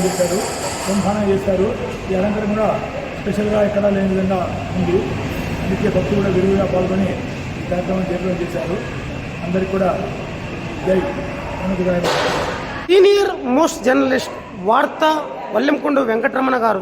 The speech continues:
Speaker 2: ఇవాళ ఈ యొక్క అలంకారం గురించి వారి మాటల్లో మనం అడిగే తెలుసుకునే ప్రయత్నం చేద్దాం. సార్ చెప్పండి, ఇవాళ మీరు ఈ యొక్క అలంకరణ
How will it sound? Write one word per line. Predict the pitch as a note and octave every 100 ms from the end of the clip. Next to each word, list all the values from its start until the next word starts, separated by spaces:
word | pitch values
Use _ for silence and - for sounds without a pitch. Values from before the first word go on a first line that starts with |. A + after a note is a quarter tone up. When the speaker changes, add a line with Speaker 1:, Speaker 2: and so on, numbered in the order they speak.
| G3+
Speaker 2:
ఇవాళ | C4 C#4+ G#3+ C4+ - - - B3
ఈ |
యొక్క | D4+ D4+ B3 - -
అలంకారం | B3 E4+ - F4 F4 D#4+
గురించి | C#4+ C#4+ A#3 E3 - - G#3+
వారి | C4+ D4
మాటల్లో | D#4 F4 F4+ D4
మనం | D4 B3
అడిగే | C#4+ D#4
తెలుసుకునే | C#4 - D4 B3+
ప్రయత్నం | B3+ B3+ A3+
చేద్దాం. | A3 G3+ D#3+ - -
సార్ | D#4 -
చెప్పండి, | C#4+ F4+ E4+
ఇవాళ | D4+ D#4+ D#4
మీరు | C#4 B3+ A#3+ A#3+
ఈ |
యొక్క | C#4+ B3+ A3
అలంకరణ | D4+ E4+